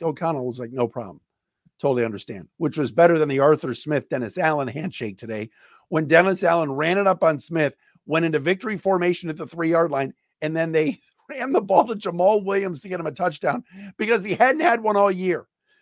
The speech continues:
Jamal Williams had seventeen touchdowns for the Lions last year, had zero at the end of this game today, and they got him one freelancing. And Arthur Smith got in Dennis Allen's face and told him it was B S. It was great.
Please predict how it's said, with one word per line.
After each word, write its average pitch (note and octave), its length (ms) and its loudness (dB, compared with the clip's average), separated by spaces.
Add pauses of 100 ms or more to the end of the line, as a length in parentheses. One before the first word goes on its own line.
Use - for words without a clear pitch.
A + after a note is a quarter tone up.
Jamal B3+ 280 2
Williams A#3+ 260 0
had F#3+ 220 -4
seventeen A3+ 640 -2
touchdowns D#3+ 520 -4
for D3 80 -16
the C#3 80 -6
Lions C3 340 -2
last E2+ 320 -20
year, - 120 -20 (640)
had D#3+ 180 0
zero A2 480 -2 (580)
at C3+ 100 -10
the D#3+ 100 -6
end D3+ 80 -2
of D3 60 -10
this B2 140 -12
game C#3 220 -8
today, A2+ 200 -8
and A#2 100 -10
they B2 80 -8
got C3 240 -2
him C#3 100 -2
one G#2 220 -8
freelancing. G#2 800 -10 (220)
And A#2+ 220 -10
Arthur C#3 340 -2
Smith C#3 400 -10
got C3 240 -6
in A2 180 -16 (140)
Dennis B2+ 300 -8
Allen's A2 300 -10
face A#2 300 -6
and G#2+ 80 -16
told A2+ 160 -8
him G#2 80 -10
it G2 80 -16
was G2+ 140 -16
B G#2 240 -8
S. F2+ 220 -12
It A#2 40 -20
was G#2 80 -18
great. G2 240 -10